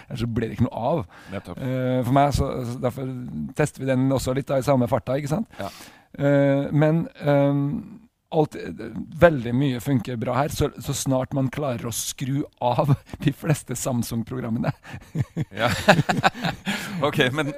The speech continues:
Speaker 1: Ja.
Speaker 2: men det som virkelig er problemet her, er, eh, innlogging. Det
Speaker 1: Kan
Speaker 2: er det
Speaker 1: bare
Speaker 2: vi
Speaker 1: få lov,
Speaker 2: egentlig
Speaker 1: kan,
Speaker 2: skal snakke
Speaker 1: jo,
Speaker 2: om.
Speaker 1: vi skal egentlig, kan, kan jeg få lov til å si i-,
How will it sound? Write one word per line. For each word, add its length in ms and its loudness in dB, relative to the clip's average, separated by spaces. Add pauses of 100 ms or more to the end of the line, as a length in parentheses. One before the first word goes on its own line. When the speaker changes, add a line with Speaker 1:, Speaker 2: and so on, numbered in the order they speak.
(100)
Speaker 1:
Ja. 160 6
Speaker 2:
men 260 2
det 160 2
som 140 -6
virkelig 280 0
er 80 2
problemet 420 -2
her, 140 -2
er, 320 0
eh, 340 -4
innlogging. 500 -8
Det 60 -2
Speaker 1:
Kan 60 8
Speaker 2:
er 80 6
det 20 4
Speaker 1:
bare 80 6
Speaker 2:
vi 60 2
Speaker 1:
få 60 4
lov, 80 0
Speaker 2:
egentlig 160 -10
Speaker 1:
kan, 100 -4
Speaker 2:
skal 120 -6
snakke 160 -8
Speaker 1:
jo, 60 2
Speaker 2:
om. 60 4
Speaker 1:
vi 60 2
skal 140 -4
egentlig, 160 0
kan, 220 2
kan 140 2
jeg 60 -6
få 40 -6
lov 100 -2
til 80 -10
å 60 -12
si 80 -8
i-, 240 -4